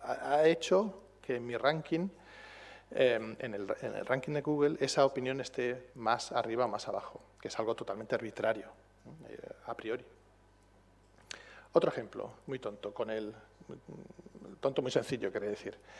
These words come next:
em, sobre el aprendizaje, ¿sabes? Sobre, sobre el aprendizaje. Eh, es un estudio de unas, de unos colegas alemanes y, em, trabajaban el tema de,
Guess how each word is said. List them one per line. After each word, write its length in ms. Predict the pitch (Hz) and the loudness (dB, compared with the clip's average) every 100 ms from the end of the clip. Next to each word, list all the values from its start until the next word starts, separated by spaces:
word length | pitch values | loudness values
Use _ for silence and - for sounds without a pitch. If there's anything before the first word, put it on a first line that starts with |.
| - - - | -16 -16 2
em, 500 | 165 139 117 110 127 | 6 6 4 -2 -6
sobre 300 | - 156 165 | 8 12 12
el 80 | 175 | 12
aprendizaje, 600 | 135 139 123 - 139 107 | 8 2 -2 2 2 0
¿sabes? 220 | - 127 | -2 -4
Sobre, 320 | 131 123 113 - | -2 -4 -4 -4
sobre 200 | 123 110 | -2 0
el 40 | |
aprendizaje. 640 | 104 113 101 - 117 - - - - - - | -2 -4 -4 -2 -2 -6 -16 -18 -18 -18 -6
Eh, 220 | 127 113 110 | 0 2 2
es 100 | - | -2
un 80 | |
estudio 220 | 113 147 147 | -2 2 6
de 80 | |
unas, 180 | 139 123 - | 6 6 -2
de 160 | 143 120 | 0 2
unos 120 | 123 | 4
colegas 340 | 131 117 113 | 4 6 6
alemanes 500 | 113 123 151 165 - - - - - - - - - | 4 6 8 6 2 -10 -16 -14 -14 -14 -14 -16 -8
y, 180 | 156 165 | 2 6
em, 540 | 160 135 117 113 123 | 8 8 6 2 -4
trabajaban 440 | 113 135 139 165 170 | 4 6 12 12 12
el 100 | - | 8
tema 200 | 160 165 | 6 8
de, 320 | 151 135 123 | 8 6 2